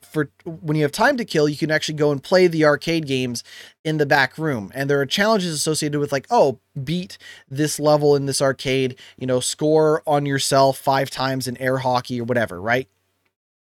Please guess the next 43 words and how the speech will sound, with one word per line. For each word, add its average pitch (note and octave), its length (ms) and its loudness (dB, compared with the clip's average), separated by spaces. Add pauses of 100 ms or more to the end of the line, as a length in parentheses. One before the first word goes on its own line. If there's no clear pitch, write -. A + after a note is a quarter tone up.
(760)
You C3 80 -6
get C#3 100 2
a C3 60 0
notification C#3+ 560 0
on C3+ 80 -2
your A#2+ 120 -4
watch A3 460 2 (220)
saying B2 240 -4
your A2+ 100 -4
laundry's F#3 480 0
ready. F3+ 360 2 (220)
You C3 120 -6
go B2+ 360 0 (100)
throw G3+ 160 6
the G#3 60 4
laundry F3 600 2
in F3+ 140 -2
the E3+ 80 0
dryer. C#3+ 640 2 (260)
Got D#3+ 200 2
another E3 240 0
three D#3 180 -4
minutes C#3+ 280 -2
to B2+ 100 -6
go C3+ 120 0
and C3+ 120 -4
play B2+ 280 0
these A#2+ 240 -6
games. A#2 360 -8 (360)
As F#3 220 4
you're F#3 60 -4
doing F3+ 240 4
that, D#3+ 260 2
more D#3 260 4
people F#3+ 320 0
are D#3+ 80 4
bringing D3+ 340 -4
in, C#3+ 280 -2 (380)
uh, A#2 480 0
you C3 80 -6
know, A#2 320 -4 (240)
uh, A2 320 -4
laundry. C#3+ 640 0